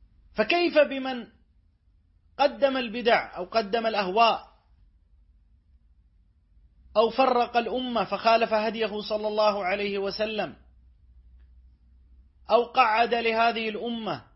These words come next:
الخروج على الحكام والقتل والقتال والدمار والثورات،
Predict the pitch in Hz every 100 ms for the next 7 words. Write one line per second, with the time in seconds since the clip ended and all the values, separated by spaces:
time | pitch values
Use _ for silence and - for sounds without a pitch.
0 | _ _ _ _ _ _ _ _ _ _
1 | _ 208 233 226 226 240 233 160 185 226
2 | 214 214 208 233 233 214 147 - _ _
3 | - 170 220 214 233 233 214 160 - 202
4 | 220 214 208 233 226 202 156 208 180 214
5 | 226 233 202 185 208 220 208 226 202 -